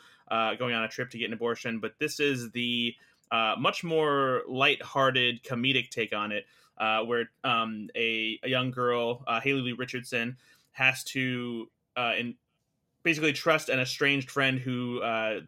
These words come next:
used to be friends when they were younger, but fell apart when they, uh, w-, went into high school. And they embark on this trip so that she can, uh, travel out of state to get an abortion, since she can't do it in, uh, her own state without parental consent. And, uh, it shares a lot of,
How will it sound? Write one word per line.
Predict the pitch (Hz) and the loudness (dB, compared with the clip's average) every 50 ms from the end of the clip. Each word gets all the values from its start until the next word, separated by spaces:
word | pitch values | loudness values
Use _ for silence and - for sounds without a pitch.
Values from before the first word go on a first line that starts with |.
| _ _ 92 | _ _ -18
used | 113 131 151 139 | -12 -10 -10 -8
to | - | -6
be | 151 135 | -4 -2
friends | 131 147 143 135 123 | 0 0 0 0 0
when | 135 | 0
they | 127 117 | 0 0
were | 117 120 | 0 2
younger, | 131 135 135 131 131 131 | 2 2 2 2 0 0
but | 120 123 113 104 - - _ - - - - _ _ | 2 2 0 0 -2 -6 _ -20 -20 -20 -20 _ _
fell | - 156 147 | 2 2 4
apart | 131 131 - - 139 135 131 131 131 - | 4 2 0 2 4 4 4 2 0 -2
when | 131 127 120 | -4 -2 0
they, | 120 120 120 | 2 2 2
uh, | 117 110 - 117 113 110 110 107 104 104 | 2 2 2 4 4 2 0 0 -2 -4
w-, | - - _ _ _ - - - | -4 -6 _ _ _ -14 -8 -4
went | 135 135 110 117 | -2 -2 -2 -4
into | 123 - | -6 -4
high | - 120 131 131 | 2 2 2 2
school. | 127 - - 139 131 131 127 131 - - - - - - - - - - | 2 0 0 0 2 2 0 -2 -4 -14 -20 -20 -20 -20 -16 -6 0 2
And | 123 120 120 120 123 | 4 4 4 4 4
they | 123 123 | 2 2
embark | 123 120 113 127 123 123 131 | 2 2 2 2 2 4 2
on | 127 123 123 | 0 0 0
this | 117 113 - | -2 -4 -6
trip | - - - 135 127 123 123 - | -6 -4 0 0 0 0 0 -2
so | - 120 | -4 -2
that | 117 104 - | -2 -2 -4
she | - - 127 117 | -4 -4 -4 -4
can, | - - 127 120 113 110 110 110 - | -4 -2 -2 0 0 -2 -4 -6 -6
uh, | - - 110 107 | -6 -4 -4 -4
travel | 107 - - 127 117 117 98 | -4 0 0 0 2 2 2
out | 107 110 110 | 0 0 -2
of | - | -4
state | - - - 117 117 117 - | -6 -2 -2 0 0 -2 -4
to | - - 117 | -6 -8 -6
get | 110 113 101 | -4 -4 -4
an | 104 104 | -6 -6
abortion, | 95 110 117 117 - - 120 113 | -4 -4 -4 -4 -4 -6 -10 -10
since | - 113 107 | -10 -12 -12
she | - 110 | -10 -10
can't | 107 - 120 110 104 - | -8 -6 -4 -4 -4 -6
do | - 113 110 | -8 -8 -6
it | 107 - | -6 -6
in, | - 107 107 104 101 98 85 - _ _ - | -6 -6 -6 -8 -10 -12 -16 -18 _ _ -10
uh, | 107 110 107 107 - | -8 -8 -6 -8 -8
her | - - 110 113 | -6 -4 -2 -2
own | 139 160 | 0 -2
state | 151 - - 139 123 | -2 -4 -4 -4 -2
without | 127 120 107 98 - | -2 0 -2 -2 -4
parental | - 123 113 - - | -6 -8 -8 -8 -10
consent. | - - 101 98 - - 123 120 127 131 - _ _ - - - - - - - _ _ _ _ - | -12 -12 -12 -10 -6 -4 -4 -2 -4 -6 -12 _ _ -20 -20 -20 -20 -20 -20 -20 _ _ _ _ 0
And, | 135 135 135 139 135 135 135 | 2 4 4 4 4 4 4
uh, | 120 131 127 123 - | 4 4 4 4 2
it | 139 | 0
shares | - - 190 208 208 | 2 2 4 4 4
a | 196 | 2
lot | 185 180 180 170 170 | 2 4 6 8 8
of, | 165 156 143 139 147 | 8 6 4 2 -2